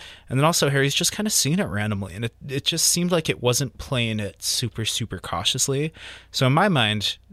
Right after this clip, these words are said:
that just reinforced that it was Lupin, because it's like, yeah, reports get around that there's a dog, and Harry goes and talks to Dumbledore, and Dumbledore would be like,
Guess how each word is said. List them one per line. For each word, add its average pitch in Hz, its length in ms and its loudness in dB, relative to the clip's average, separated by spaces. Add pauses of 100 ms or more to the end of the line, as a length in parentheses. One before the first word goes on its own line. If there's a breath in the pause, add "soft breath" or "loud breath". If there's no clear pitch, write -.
(120)
that 123 160 0
just - 240 -4
reinforced 120 440 0
that 107 60 -8
it 90 60 -8
was 101 160 -6
Lupin, 98 320 -2
because 101 260 -4
it's - 160 -2
like, 98 220 -4 (340 loud breath)
yeah, 131 240 2
reports 127 420 0
get 123 120 0
around 117 240 4
that 110 100 -4
there's 113 200 2
a 113 40 -2
dog, 107 500 2
and 101 120 -2
Harry 107 240 -2
goes 107 200 -2
and 110 80 -4
talks - 300 -2
to - 80 -10
Dumbledore, 104 400 0
and 101 100 -2
Dumbledore 98 580 -2
would 92 80 -4
be 95 120 -4
like, 92 260 -6